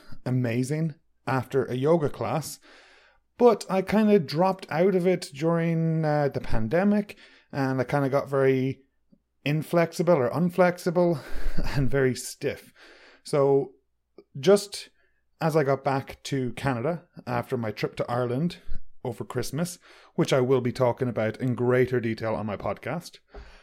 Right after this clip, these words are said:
I, um, decided to bite the bullet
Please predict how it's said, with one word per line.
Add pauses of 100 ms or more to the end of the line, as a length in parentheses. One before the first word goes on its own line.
(160)
I,
um, (720)
decided
to
bite
the
bullet